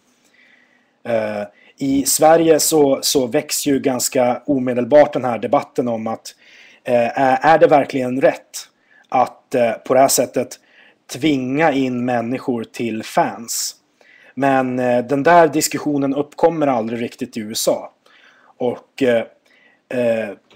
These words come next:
på ett sätt så, så kan man ju åtminstone ge sin kompis en, eh, eller själv få en gratis lunch. Så, eh, oavsett om vi tycker att den här kampanjen är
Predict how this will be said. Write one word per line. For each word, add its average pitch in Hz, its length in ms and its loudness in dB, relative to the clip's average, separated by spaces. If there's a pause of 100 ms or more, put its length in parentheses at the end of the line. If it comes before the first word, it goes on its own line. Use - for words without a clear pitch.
(120)
på 151 120 6
ett 147 140 4
sätt 139 240 2
så, 127 340 0
så 123 280 0
kan 139 240 2
man 139 100 0
ju 135 100 0
åtminstone 139 680 -2
ge 120 240 -2
sin 110 280 -6
kompis - 680 -4
en, 107 320 -8
eh, 101 120 -12 (1080)
eller 135 180 4
själv 120 460 2 (220)
få 120 300 -2
en 113 240 -6
gratis 120 480 -2
lunch. 110 420 -4 (360)
Så, 139 200 2 (300)
eh, 135 220 -2 (480)
oavsett 160 600 4
om 156 120 2
vi 147 80 2
tycker 139 300 -4
att 123 120 0
den 127 100 -8
här 147 180 2
kampanjen 135 880 -4 (300)
är 113 320 -4